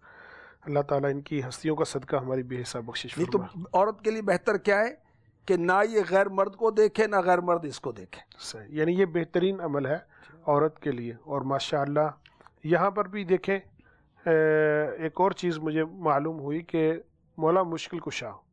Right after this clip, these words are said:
Speaker 1: خود علم کے باب ہیں۔
Speaker 2: جی۔
Speaker 1: اچھا، اگر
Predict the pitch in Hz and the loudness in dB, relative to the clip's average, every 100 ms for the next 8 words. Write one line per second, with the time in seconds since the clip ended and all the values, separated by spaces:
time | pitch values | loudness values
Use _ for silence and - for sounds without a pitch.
0 | _ _ _ _ - 202 202 208 202 202 | _ _ _ _ 0 0 2 2 2 2
1 | 190 143 131 113 101 - _ _ 117 117 | 0 2 0 -2 -12 -20 _ _ -20 -18
2 | 90 - - _ _ - - - _ _ | -20 -20 -20 _ _ -10 -10 -10 _ _
3 | _ - _ - 165 160 196 | _ -20 _ -6 -2 2 2